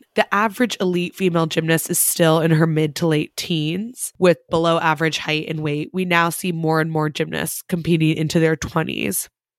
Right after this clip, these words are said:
And in fact, at the two thousand eight Olympics, the silver medalist on the vault,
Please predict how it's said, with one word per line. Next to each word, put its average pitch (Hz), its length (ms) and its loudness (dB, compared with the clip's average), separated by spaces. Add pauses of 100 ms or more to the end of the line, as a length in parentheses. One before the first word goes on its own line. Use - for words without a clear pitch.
(160)
And 185 120 2
in 180 160 4
fact, 254 840 -6
at 196 240 0
the 190 80 -4
two 214 160 -4
thousand 190 400 -4
eight 170 300 -2
Olympics, 160 540 -4
the 175 120 -2
silver 208 460 4
medalist 185 440 2
on 175 120 0
the 165 80 0
vault, 180 340 2